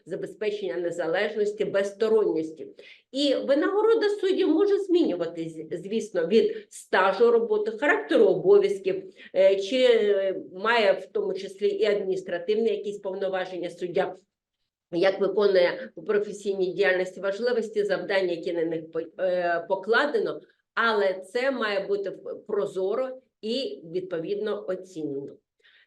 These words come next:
Що стосується, е, рекомендацій Комітету міністрів Ради Європи державам-членам щодо суддів незалежності,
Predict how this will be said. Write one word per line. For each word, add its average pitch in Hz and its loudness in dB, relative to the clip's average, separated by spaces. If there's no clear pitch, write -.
Що 302 -6
стосується, 294 -2
е, 220 2
рекомендацій 262 -2
Комітету 247 -2
міністрів 233 0
Ради 226 2
Європи 220 2
державам-членам 220 -2
щодо 202 -2
суддів 185 -4
незалежності, 170 -4